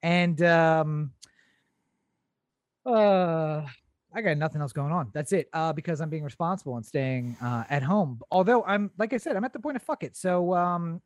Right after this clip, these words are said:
either I'm gonna be booking that trip to Lhasa so I can go up on the Tibetan Glacier and get one of those viruses and just start my career of supervillainy, or I'm gonna go to Tulum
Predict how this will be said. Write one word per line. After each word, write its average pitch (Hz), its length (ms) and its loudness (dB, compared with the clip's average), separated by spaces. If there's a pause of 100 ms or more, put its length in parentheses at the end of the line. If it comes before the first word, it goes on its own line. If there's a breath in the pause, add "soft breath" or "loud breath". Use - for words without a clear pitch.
either 196 480 0 (420)
I'm 165 60 -4
gonna 175 120 -2
be 156 80 -6
booking 190 380 -2
that 185 160 -4
trip 180 240 -6
to 151 100 -6
Lhasa 160 500 2 (640)
so - 140 -6
I 170 60 2
can 165 80 -2
go 170 100 4
up 175 120 2
on 175 80 2
the 165 80 0
Tibetan 160 320 -2
Glacier 208 520 -4 (160)
and 147 160 -4
get 156 160 -4
one 156 120 -4
of 147 60 -2
those 143 180 2
viruses 147 680 -2 (1040)
and 151 140 -2
just 143 240 -2 (460)
start 160 260 -4
my 143 260 -2
career 147 280 -2
of 127 80 -8
supervillainy, 123 640 -4 (120)
or 175 400 4 (1120)
I'm 170 100 2
gonna 196 100 2
go 185 160 2
to 170 180 -6
Tulum 156 440 0